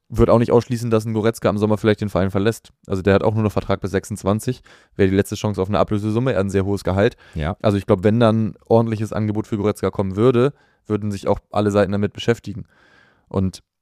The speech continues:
Speaker 1: gerade dann wär Stiller auf jeden Fall eine Option.
Speaker 2: Wie gesagt, wir reden jetzt ja hier Anfang März. Das ist ja das Gute. Wir haben ja am Anfang der Folge
Speaker 1: Wir haben
Speaker 2: gesagt,
Speaker 1: noch
Speaker 2: es
Speaker 1: ein
Speaker 2: ist schön, endlich wieder über das aktuelle Geschehen zu diskutieren. Und es ist auch gut, weil man kann halt so viel diskutieren, man kann auch viel reininterpretieren.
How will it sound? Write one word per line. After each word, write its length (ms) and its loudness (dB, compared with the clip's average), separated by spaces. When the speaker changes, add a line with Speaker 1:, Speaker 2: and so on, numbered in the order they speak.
Speaker 1:
gerade 300 2
dann 460 2
wär 160 2
Stiller 340 2
auf 140 2
jeden 240 0
Fall 240 0
eine 120 -2
Option. 460 -8
Speaker 2:
Wie 180 -6
gesagt, 380 -2
wir 220 -8
reden 220 -2
jetzt 180 -4
ja 60 -4
hier 200 0
Anfang 320 -4
März. 440 -2
Das 160 -2
ist 60 -4
ja 60 4
das 160 0
Gute. 500 0
Wir 120 -2
haben 100 0
ja 60 0
am 80 -2
Anfang 220 -4
der 80 -4
Folge 140 0
Speaker 1:
Wir 40 6
haben 60 4
Speaker 2:
gesagt, 140 4
Speaker 1:
noch 60 2
Speaker 2:
es 60 0
Speaker 1:
ein 40 -6
Speaker 2:
ist 120 -10
schön, 280 4
endlich 360 -6
wieder 160 -2
über 120 -2
das 180 -2
aktuelle 460 2
Geschehen 360 2
zu 140 -4
diskutieren. 500 -2
Und 80 -6
es 320 -4
ist 160 -6
auch 200 -2
gut, 340 -6
weil 100 2
man 160 -2
kann 200 -2
halt 140 -2
so 80 -8
viel 220 -8
diskutieren, 480 -10
man 100 -4
kann 140 -6
auch 80 -4
viel 200 -8
reininterpretieren. 840 -2